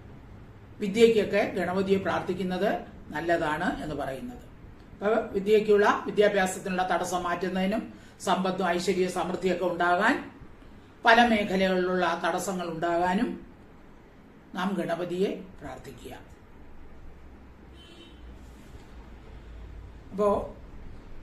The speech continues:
നമുക്ക് ഈ ഗണപതിയുടെ ആ ജന്മദിനത്തിൽ, അതായത് ഗണേശ ചതുർത്ഥി ദിനത്തിൽ,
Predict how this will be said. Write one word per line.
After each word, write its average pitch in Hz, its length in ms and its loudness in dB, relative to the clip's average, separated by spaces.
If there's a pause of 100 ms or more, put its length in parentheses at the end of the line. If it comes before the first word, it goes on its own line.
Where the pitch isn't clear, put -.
(280)
നമുക്ക് 220 300 6 (1200)
ഈ - 20 6 (100)
ഗണപതിയുടെ 208 600 6 (1400)
ആ - 20 6 (180)
ജന്മദിനത്തിൽ, 190 640 2 (220)
അതായത് 196 340 2
ഗണേശ 208 260 2 (140)
ചതുർത്ഥി 196 440 2
ദിനത്തിൽ, 180 340 0